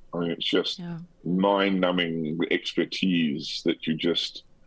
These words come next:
Speaker 1: there was this one guy stood out, this Australian, I think he came third. And he had this fabulous presentation of this drink, and what, what he brought with him, it was called the Stealth Bomber, this, um, this drink that he'd made. And it was, it was black. And had,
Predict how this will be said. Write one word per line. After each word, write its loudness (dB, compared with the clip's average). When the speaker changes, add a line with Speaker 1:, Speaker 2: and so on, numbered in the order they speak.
Speaker 1:
there 6
was 4
this 0
one 4
guy 6
stood 0
out, 4
this -6
Australian, 0
I -4
think -2
he -4
came 0
third. 2
And 4
he 4
had 4
this 2
fabulous 4
presentation 0
of 0
this 0
drink, 0
and -2
what, 2
what 2
he 0
brought 0
with 4
him, 0
it 4
was 2
called 2
the 0
Stealth 2
Bomber, -2
this, -2
um, 0
this -4
drink -2
that -2
he'd 0
made. 2
And -2
it -14
was, 0
it 6
was 2
black. 2
And 2
had, 2